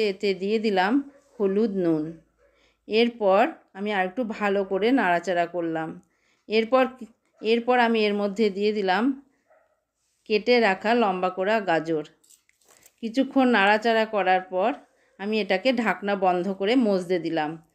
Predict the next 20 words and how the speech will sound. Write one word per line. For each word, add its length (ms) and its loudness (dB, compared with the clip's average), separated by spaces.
ঢাকনা 420 0
খুলে 440 0
এর 100 2
মধ্যে 340 0
দিয়ে 240 2
দিলাম 320 0
স্বাদ 340 -4
মতো 320 -2
চিনি। 400 0
আবার 320 2
কিছুক্ষণ 480 -6
আমি 200 -2
নাড়াচাড়া 500 2
করে 240 -2
ঢাকনা 400 -4
দিয়ে 200 -2
দিলাম। 280 -6
ঢাকনা 460 0
খোলার 360 0
পর 260 0